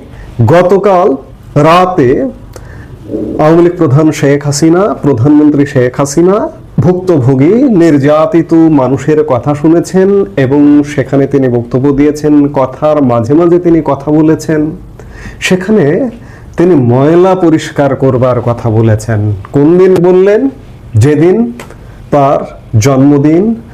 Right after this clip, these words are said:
ঊনআশিতম দ-, জন্মদিন, তার আগের দিন। আজ আঠাশে সেপ্টেম্বর দুই হাজার পঁচিশ, প্রধানমন্ত্রী শেখ হাসিনা,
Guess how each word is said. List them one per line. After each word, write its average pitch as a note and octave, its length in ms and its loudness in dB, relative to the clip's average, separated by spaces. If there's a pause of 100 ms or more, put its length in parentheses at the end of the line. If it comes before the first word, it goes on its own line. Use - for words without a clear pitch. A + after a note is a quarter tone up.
(240)
ঊনআশিতম D#3 800 2
দ-, C#3 180 0
জন্মদিন, C#3 760 2 (220)
তার B2+ 280 2
আগের A#2+ 300 -2
দিন। G#2 280 0 (320)
আজ E3 380 0 (800)
আঠাশে D#3+ 380 0
সেপ্টেম্বর D3+ 680 0 (540)
দুই C#3 180 2
হাজার C#3+ 380 0
পঁচিশ, C#3+ 640 -2 (600)
প্রধানমন্ত্রী D3 600 2
শেখ C3+ 300 -2
হাসিনা, D#3 520 -2